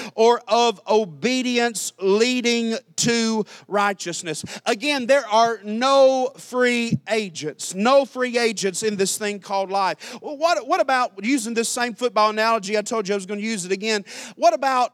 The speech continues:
we could say with Mississippi State and Ole Miss that either team played Alabama?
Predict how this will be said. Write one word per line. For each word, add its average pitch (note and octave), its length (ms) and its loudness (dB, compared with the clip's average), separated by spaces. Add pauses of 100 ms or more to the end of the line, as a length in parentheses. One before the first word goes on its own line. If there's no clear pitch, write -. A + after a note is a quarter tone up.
(140)
we B3 180 -2
could G#3 220 -6
say A#3 380 0
with G#3+ 160 0
Mississippi A3+ 400 -4
State A#3 300 -2
and G#3+ 100 -4
Ole A3 140 0
Miss G#3+ 400 0
that G#3 200 -4
either A#3 220 -4
team A3 380 -8
played G#3 480 -2
Alabama? F3 680 -8